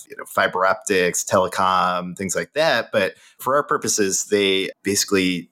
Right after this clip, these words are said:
tell utilities what they can and can't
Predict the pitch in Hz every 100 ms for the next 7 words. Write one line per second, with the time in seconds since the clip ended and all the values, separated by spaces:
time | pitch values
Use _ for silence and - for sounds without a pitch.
0 | - - 120 120 107 107 - 113 107 101
1 | 90 101 101 101 90 110 101 98 90 -
2 | 101 98